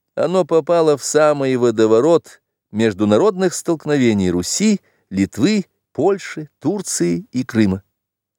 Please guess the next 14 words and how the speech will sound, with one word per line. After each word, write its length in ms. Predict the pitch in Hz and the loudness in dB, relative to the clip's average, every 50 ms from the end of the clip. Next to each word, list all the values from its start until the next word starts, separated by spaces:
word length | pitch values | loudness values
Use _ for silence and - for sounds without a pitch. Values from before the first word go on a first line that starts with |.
| _ _ _ _ _ _ _ _ _ - - - _ | _ _ _ _ _ _ _ _ _ -20 -20 -20 _
Роль, 480 | - 113 120 139 156 160 156 143 123 104 | -2 0 2 4 4 6 6 4 4 2
какую 340 | - 117 - - 117 113 | -2 -8 -4 0 0 0
пришлось 560 | 98 110 113 104 - - 135 190 220 - - 208 | 0 0 -2 -2 0 0 2 2 2 2 0 -4
играть 460 | 202 165 156 156 160 156 147 120 104 | -4 0 0 2 2 2 0 -2 -6
днепровскому 800 | 117 135 139 131 - 127 123 120 104 - - - 107 101 98 | -6 -6 -6 -6 -2 0 0 0 0 -2 -6 -4 -2 -2 -2
казачеству 760 | - - 98 95 120 175 208 202 - - - - 170 175 - - _ _ _ _ | 0 0 0 2 2 0 0 -2 -6 -10 -12 -8 -8 -8 -8 -8 _ _ _ _
в 80 | - 127 | -2 -2
этих 300 | 147 139 - 135 117 - | -2 -2 -2 -8 -10 -10
столкновениях, 720 | - - 127 120 120 120 117 117 113 110 107 101 - - - _ _ _ _ | -6 -6 -6 -4 -2 0 0 2 2 2 0 -2 -2 -6 -14 _ _ _ _
и 100 | - 104 | -6 -4
сообщила 680 | 95 - - 104 92 - - - - - 117 127 143 135 | -4 0 2 2 2 2 0 -8 -10 -4 0 2 4 4
ему 260 | 127 127 131 131 123 - _ _ _ | 4 2 2 0 -2 -6 _ _ _
историческое 760 | - 117 110 - - 107 98 98 110 - - - - 107 104 | -8 -8 -6 -2 0 0 0 0 -4 -6 -8 -4 -4 -4 -4
значение. 460 | 98 104 104 - - 104 104 104 101 | -2 -4 -8 -6 -8 -8 -10 -10 -12